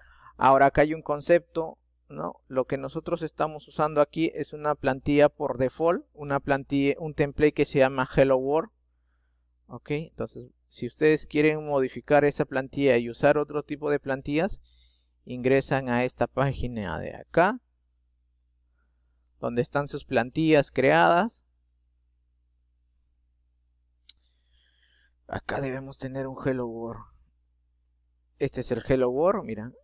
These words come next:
Bien-, bienvenido, ta, ta, ta, ta. Envían.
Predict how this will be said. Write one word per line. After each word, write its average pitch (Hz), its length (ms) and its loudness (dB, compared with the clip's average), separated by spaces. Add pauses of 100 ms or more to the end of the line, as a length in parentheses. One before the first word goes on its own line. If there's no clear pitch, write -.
(120)
Bien-, 127 460 -4
bienvenido, 151 1120 0
ta, 120 140 0
ta, 107 200 0
ta, - 140 -6
ta. 69 560 0 (2500)
Envían. 147 840 -10